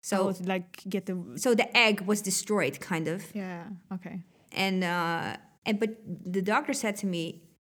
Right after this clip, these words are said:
Speaker 1: that is re-, was really dangerous. Uh, not dangerous, but I mean that I, I was at high risk of being pregnant. Who would have known? Maybe I would have a kid right now. <laughs>
Speaker 2: Wow. No, I don't remember I got, like, a pain.
Speaker 1: Yeah,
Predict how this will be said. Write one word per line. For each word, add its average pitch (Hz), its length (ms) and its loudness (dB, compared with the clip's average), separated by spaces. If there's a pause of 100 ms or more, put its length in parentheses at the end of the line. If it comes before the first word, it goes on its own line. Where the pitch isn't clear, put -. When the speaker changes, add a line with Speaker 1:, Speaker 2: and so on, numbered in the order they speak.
(400)
Speaker 1:
that 202 220 0
is 175 120 -2
re-, 180 180 0
was 185 180 -2
really 220 240 2
dangerous. 196 680 0 (140)
Uh, 175 160 0
not 180 260 0
dangerous, 160 380 -2
but 170 100 -4
I 170 60 -2
mean 170 300 -2
that - 440 -2
I, - 300 -2
I 185 100 0
was 196 140 0
at 175 80 -2
high 190 160 -2
risk 190 260 -2
of 175 100 -6
being 175 140 -4
pregnant. - 560 -6 (1160)
Who 370 160 8
would 494 100 10
have 226 160 4
known? 214 540 4
Maybe 226 340 6
I 190 60 6
would 220 160 4
have 196 100 2
a 160 60 -2
kid 214 280 0
right 170 180 2
now. 165 300 -2
<laughs> - 60 -8 (480)
Speaker 2:
Wow. 214 600 0 (380)
No, 233 280 2
I 202 160 2
don't 359 240 4
remember 240 460 6
I 196 120 4
got, 190 260 2
like, 180 160 -2
a - 60 -8
pain. 180 560 -4 (220)
Speaker 1:
Yeah, - 460 -8